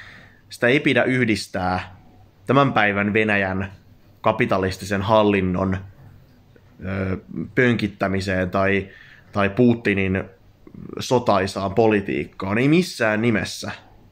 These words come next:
Sillä ei ole mitään tekemistä asian kanssa. Vaikka nyt toi Putin tuolla väittää, että,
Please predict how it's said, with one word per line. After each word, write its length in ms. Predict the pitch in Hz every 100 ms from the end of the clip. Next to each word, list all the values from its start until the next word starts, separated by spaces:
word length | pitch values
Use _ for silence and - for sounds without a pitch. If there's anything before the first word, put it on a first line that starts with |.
| _
Sillä 260 | - 131 127
ei 80 | 120
ole 80 | 127
mitään 340 | 160 120 104
tekemistä 560 | 104 101 92 92 - 101
asian 340 | 101 95 82
kanssa. 380 | 73 101 - - - - - -
Vaikka 280 | 151 196 139
nyt 340 | 139 135 - -
toi 160 | 120
Putin 440 | 120 143 135 104 98
tuolla 240 | 101 95
väittää, 520 | 104 104 - - 60
että, 260 | - -